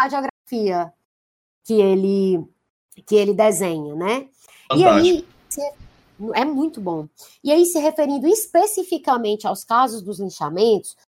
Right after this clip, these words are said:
Speaker 1: o Bosco fala, que é inclusive no outro episódio também que foi cancelado, a gente falou, eu expliquei.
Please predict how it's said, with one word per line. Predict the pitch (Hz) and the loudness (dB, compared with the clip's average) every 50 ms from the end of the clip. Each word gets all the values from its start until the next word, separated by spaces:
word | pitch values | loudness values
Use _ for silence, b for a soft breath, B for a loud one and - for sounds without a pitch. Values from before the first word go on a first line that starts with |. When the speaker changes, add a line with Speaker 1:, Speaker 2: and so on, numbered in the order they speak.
| _ _ _ - | _ _ _ -2
Speaker 1:
o | 214 208 208 214 | -2 0 0 2
Bosco | 202 233 247 269 277 269 - 247 | 2 4 4 4 2 0 -4 -10
fala, | - - - 233 220 233 233 240 233 220 190 170 165 160 _ _ _ - | -8 0 4 6 8 8 8 8 6 4 2 0 -4 -6 _ _ _ -8
que | - | -4
é | 175 | -4
inclusive | 196 214 202 208 208 170 208 208 190 220 | -4 -4 -4 -6 -6 -4 -4 -4 -4 -4
no | 202 208 | -4 -4
outro | 202 202 202 - - - - - | -4 -6 -6 -10 -16 -20 -16 -16
episódio | - 175 - 175 185 175 170 - | -14 -12 -10 -8 -8 -8 -8 -6
também | - 170 175 170 | -4 -4 -4 -4
que | 175 - | -6 -8
foi | - 156 | -10 -8
cancelado, | - 170 165 - 165 175 180 175 190 | -8 -8 -6 -2 0 0 0 0 -2
a | 185 | -6
gente | 170 185 180 - | -6 -8 -8 -4
falou, | - 196 190 185 170 160 | -2 0 0 0 0 -4
eu | 160 | -4
expliquei. | 165 - - 190 196 - - 160 151 | -6 -8 -8 -8 -8 -6 -6 -6 -6